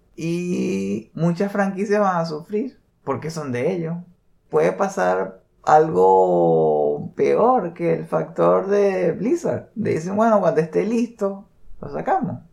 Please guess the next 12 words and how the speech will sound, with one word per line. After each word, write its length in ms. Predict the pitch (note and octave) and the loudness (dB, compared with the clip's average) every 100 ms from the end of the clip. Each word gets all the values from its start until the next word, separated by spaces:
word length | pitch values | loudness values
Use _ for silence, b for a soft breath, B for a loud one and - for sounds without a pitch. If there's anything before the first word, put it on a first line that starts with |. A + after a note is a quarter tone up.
| _ _ - | _ _ -8
Muchos 300 | C3+ D#3+ F3 | -6 -4 -2
juegos 320 | F#3+ F#3 G3 | 0 0 0
veo 340 | G#3 G3 G3 | 2 4 2
que 120 | F#3+ E3 | 0 -2
pueden 320 | - D3+ E3 | 2 2 2
decir, 180 | E3+ E3 | -2 -4
"Mira, 400 | G3 A#3+ - _ | -2 -4 -6 _
este 520 | - A3 - - - _ | 0 0 0 -6 -8 _
dentro 320 | D3+ D#3 D#3+ | -2 0 4
de 120 | D#3 D3+ | 6 6
ocho 280 | D3+ F3 E3 | 4 2 2
años, 380 | E3 E3 D3+ | 2 0 -6